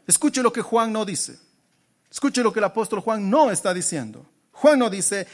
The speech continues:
"Si confesamos nuestros pecados y nos sentimos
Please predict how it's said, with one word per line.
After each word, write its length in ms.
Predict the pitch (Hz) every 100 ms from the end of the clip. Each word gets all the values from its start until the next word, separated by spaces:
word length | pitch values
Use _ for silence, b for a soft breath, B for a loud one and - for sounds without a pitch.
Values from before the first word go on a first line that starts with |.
| B
"Si 280 | - 269 254
confesamos 800 | 262 214 240 - 269 320 302 220
nuestros 340 | 220 - 208
pecados 680 | - 214 240 214 101 - - _ _ _ b b b
y 100 | 254
nos 140 | 262
sentimos 680 | 254 247 - 285 254 233 -